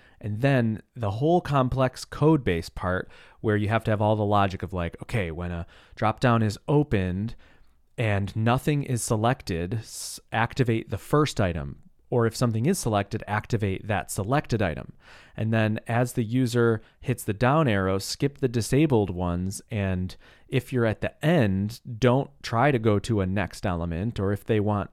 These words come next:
to wrap it, then go back to the first one. Or, you know, when you mouse off of an item, you want it to deactivate, or they can add an option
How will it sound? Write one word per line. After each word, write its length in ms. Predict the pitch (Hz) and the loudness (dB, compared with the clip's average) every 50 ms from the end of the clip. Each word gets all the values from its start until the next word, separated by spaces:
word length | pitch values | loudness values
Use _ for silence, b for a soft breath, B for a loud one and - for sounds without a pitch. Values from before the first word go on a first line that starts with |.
| _ _ - | _ _ -8
to 120 | - 98 | -6 -6
wrap 420 | 90 90 101 107 120 139 156 - | -4 -2 -2 0 2 2 0 0
it, 220 | 104 90 90 90 - | 0 -2 -2 -2 -4
then 280 | 101 92 90 90 82 - | -4 -4 -4 -4 -6 -6
go 100 | - 107 | -6 -4
back 260 | 95 98 98 95 - - | -2 0 0 -2 -2 -4
to 80 | 113 | -6
the 100 | 92 95 | -6 -6
first 360 | - - - 151 156 - - - | -8 -6 -6 -6 -6 -8 -6 -4
one. 300 | 110 101 98 101 98 95 | -2 -2 0 0 -2 -4
Or, 100 | 85 B B B B B B B B B B | -6 B B B B B B B B B B
you 80 | 123 | 2
know, 100 | 113 101 | 2 2
when 220 | 90 92 104 110 113 | 4 2 2 2 2
you 80 | 110 | 0
mouse 420 | 104 104 104 107 104 104 101 - - - _ _ _ - | 0 0 2 2 2 0 -2 -6 -12 -16 _ _ _ 2
off 360 | 123 139 151 175 175 - - | 4 4 6 4 4 2 0
of 280 | 120 98 107 - - _ | -2 -2 -2 -10 -10 _
an 120 | - 117 104 | -4 -2 -2
item, 280 | 95 92 92 95 98 | -2 -2 -2 -2 -4
you 120 | 95 104 98 | -2 -2 -2
want 200 | 98 95 95 87 | -2 -2 -2 -4
it 100 | - - | -6 -8
to 100 | - 104 | -10 -10
deactivate, 1000 | 104 107 117 147 170 151 110 92 - - - 104 85 90 87 85 85 92 98 95 | -8 -4 0 2 4 4 4 2 -2 -4 -6 -6 -4 -4 -4 -4 -2 -2 0 0
or 140 | 98 110 | 0 0
they 140 | 110 120 117 | 0 0 -2
can 160 | - - 113 | -2 0 0
add 180 | 113 113 113 113 | 0 2 0 0
an 80 | 110 110 | 0 -2
option 500 | 107 110 - - - 123 117 117 113 | -2 -2 -4 -2 -2 0 0 0 0